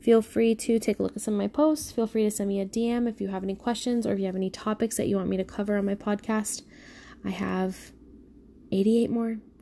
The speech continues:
of these to do. Well, I guess eighty-seven of these more to do. So, plenty of time to bring up anything you guys wanna talk about.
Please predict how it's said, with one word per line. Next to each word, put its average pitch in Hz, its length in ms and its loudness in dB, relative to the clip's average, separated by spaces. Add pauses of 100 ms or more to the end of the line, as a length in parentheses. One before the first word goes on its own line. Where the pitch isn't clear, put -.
(100)
of 214 80 -6
these 226 180 -2
to - 120 -8
do. 175 260 -2
Well, - 260 0
I 190 80 -4
guess 185 160 -4
eighty-seven 170 500 -6
of 175 120 -8
these - 200 -6
more 175 140 -2
to 180 80 -2
do. - 160 -4 (100)
So, - 300 2 (560)
plenty 247 240 8
of 320 140 6
time 277 260 4
to 262 60 4
bring 226 260 2
up 214 220 2
anything 214 360 0
you 208 120 2
guys 196 160 0
wanna 180 160 -4
talk 269 240 -2
about. 269 320 0